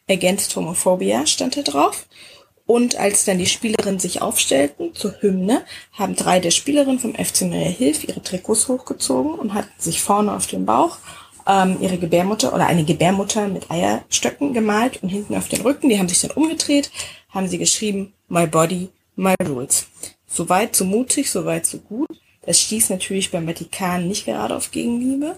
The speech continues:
Es mussten die Fahnen ersetzt werden, es musste das Banner abgehängt werden und die drei Spielerinnen wurden vom Platz verwiesen. Und trotzdem hat man dann festgelegt, „Nee, gegen euch spielen wir nicht“, und das Spiel wurde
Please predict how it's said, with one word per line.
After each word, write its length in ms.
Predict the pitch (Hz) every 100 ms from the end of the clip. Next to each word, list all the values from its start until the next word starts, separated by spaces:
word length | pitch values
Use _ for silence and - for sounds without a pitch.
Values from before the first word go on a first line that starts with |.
| - - - - -
Es 160 | -
mussten 300 | 220 214 -
die 60 | 262
Fahnen 340 | - 196 208
ersetzt 500 | 202 196 208 208 -
werden, 320 | 196 196 202 196
es 140 | 185
musste 260 | 175 175 175
das 100 | 165
Banner 300 | - 208 226
abgehängt 580 | 214 - 214 208 214 214
werden 300 | 202 208 190
und 120 | 185
die 100 | 180
drei 180 | - 180
Spielerinnen 500 | - 190 190 180 170
wurden 220 | 151 170
vom 180 | - 180
Platz 300 | - - -
verwiesen. 520 | 277 254 254 269 277 - _ _ -
Und 280 | 170 - -
trotzdem 440 | 269 269 - 247 220
hat 200 | - -
man 100 | 180
dann 220 | 180 185
festgelegt, 640 | - 165 - 185 180 - 202
„Nee, 260 | 214 226 -
gegen 220 | 170 170
euch 220 | - 185
spielen 280 | - 190 170
wir 80 | 170
nicht“, 240 | 233 -
und 160 | - 170
das 100 | -
Spiel 380 | - 180 180 -
wurde 320 | 160 165